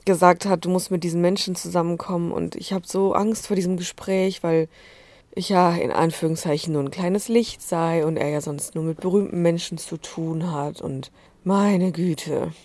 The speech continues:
Ich, heute wird ein spannender Tag. Das ist so ein ähnlicher Tag wie bei der Folge, die ich gedreht hab, bevor ich das meinen Eltern, bevor ich mich meinen Eltern offenbart habe. Aber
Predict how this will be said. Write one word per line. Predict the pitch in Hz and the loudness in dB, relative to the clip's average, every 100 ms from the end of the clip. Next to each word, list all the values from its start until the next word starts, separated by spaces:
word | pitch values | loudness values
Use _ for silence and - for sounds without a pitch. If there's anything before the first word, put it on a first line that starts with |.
| - _ | -20 _
Ich, | - 180 160 | -4 -4 0
heute | 190 196 196 | 2 4 4
wird | 180 | 4
ein | 175 | 2
spannender | - 185 196 185 170 | 4 4 6 4 4
Tag. | 190 190 208 | 4 4 4
Das | 185 | -2
ist | 180 - | -2 -2
so | |
ein | 180 | 0
ähnlicher | 170 196 202 196 185 | 2 2 2 -2 -2
Tag | 190 175 175 180 | 2 2 0 0
wie | 170 165 165 - | 2 2 0 2
bei | 147 | 2
der | 151 143 | 4 2
Folge, | - 160 160 151 151 - | 2 4 6 6 4 0
die | 151 147 | -4 -4
ich | - | -2
gedreht | 151 160 160 160 170 | -4 0 0 0 -2
hab, | 156 | -4
bevor | 156 - 160 | -8 -2 -2
ich | - | -2
das | 165 156 | -4 -2
meinen | 151 - | -2 0
Eltern, | 165 196 180 175 160 | 0 0 0 0 -4
bevor | 170 165 147 | -4 2 2
ich | 165 | 2
mich | 170 170 160 | -2 -2 -4
meinen | 147 | -4
Eltern | - 165 196 180 | 0 0 0 -2
offenbart | 170 175 160 170 190 170 | -2 -2 0 0 -2 -2
habe. | 165 165 | -2 0
Aber | 170 156 147 | -2 -4 -6